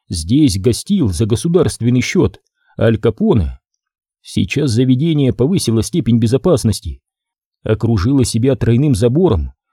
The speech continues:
с колючей проволокой поверху в два ряда. Открываются всегда строго одни ворота. Трава между заборами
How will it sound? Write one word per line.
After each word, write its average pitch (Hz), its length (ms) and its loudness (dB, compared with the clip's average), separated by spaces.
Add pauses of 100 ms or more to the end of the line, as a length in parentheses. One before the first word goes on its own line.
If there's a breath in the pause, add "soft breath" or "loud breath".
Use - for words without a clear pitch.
с - 140 -14
колючей 123 400 0
проволокой 120 560 0
поверху 135 400 0
в 90 100 -6
два 139 220 2
ряда. 135 420 0 (560)
Открываются 120 800 0
всегда 123 380 0
строго 131 460 0
одни 120 340 2
ворота. 139 560 0 (840)
Трава 101 380 2
между 120 320 2
заборами 117 680 2